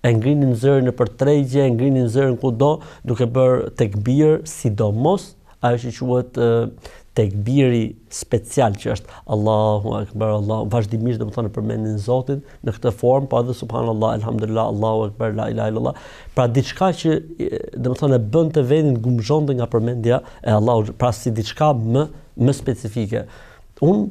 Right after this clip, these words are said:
për shembull, mund të shtoj prej veprave të mia në këtë dhjetë ditë, është, e,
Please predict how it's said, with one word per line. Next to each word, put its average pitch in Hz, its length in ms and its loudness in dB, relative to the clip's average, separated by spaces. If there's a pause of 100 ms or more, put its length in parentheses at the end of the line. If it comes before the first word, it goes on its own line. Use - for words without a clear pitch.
(120)
për 139 120 -2
shembull, 147 240 4
mund 165 160 2
të - 80 -12
shtoj 127 220 2
prej 117 160 0
veprave 127 320 2
të 117 160 -2
mia 113 160 0
në 104 80 -2
këtë 110 180 -4
dhjetë 107 220 -6
ditë, 123 260 -6
është, - 240 -12
e, 107 420 -4